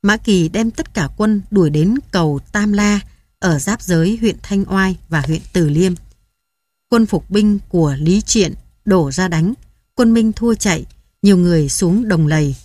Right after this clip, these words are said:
chạy không được, bị chém hơn một ngàn người. Lý Triện đuổi quân Minh đến Nhân Mục, bắt được hơn năm trăm người. Mã Kỳ một mình một ngựa chạy thoát được. Bọn Lý Triện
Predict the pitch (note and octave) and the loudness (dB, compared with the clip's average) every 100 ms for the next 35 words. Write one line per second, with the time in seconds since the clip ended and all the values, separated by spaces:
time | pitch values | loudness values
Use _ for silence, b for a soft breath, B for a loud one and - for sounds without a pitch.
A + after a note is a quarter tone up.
0 | - G3 C3 - A3+ G#3 F3 C#3+ b b | -4 -4 -4 -4 -2 2 0 -2 b b
1 | - G3+ F#3 F#3 F#3+ G#3+ G#3+ G3+ E3 D#3 | -2 -2 0 -2 -2 0 0 0 0 0
2 | E3 C#3+ D3+ D#3 C#3+ - - _ _ _ | 0 0 0 0 0 -6 -20 _ _ _
3 | _ E3+ F#3+ - G#3+ E3+ - _ - F#3 | _ 0 0 2 -2 -2 -8 _ -4 0
4 | E3+ C#3 - G#3 G3+ G3 F#3+ E3+ E3 G3 | 0 -2 -2 2 2 2 0 0 0 0
5 | A#3+ G3+ F#3+ F3+ C3+ _ _ _ A3 C#4 | 2 2 2 0 -2 _ _ _ -6 -2
6 | F#3+ D#3 G#3 G3+ F#3+ G3+ G#3+ G#3 G#3 G3 | -2 -2 -2 -2 -2 -2 -2 -2 0 2
7 | E3+ C#3 B2 _ _ _ _ E3+ E3+ G3 | 2 0 -6 _ _ _ _ -2 -2 0
8 | G3+ E3 C#3+ D#3 D#3+ E3 D#3 D3 D3+ E3 | 0 2 0 -2 0 2 2 0 -2 -2
9 | E3 - - F#3+ D#3 - A#3 C4 G3+ D3 | -2 -6 -10 -6 -6 -6 -10 -4 -2 -2
10 | - - _ _ _ _ _ _ _ G#3 | -4 -20 _ _ _ _ _ _ _ -6
11 | F3+ E3+ G3+ G#3 - - | -4 0 -2 0 -2 -2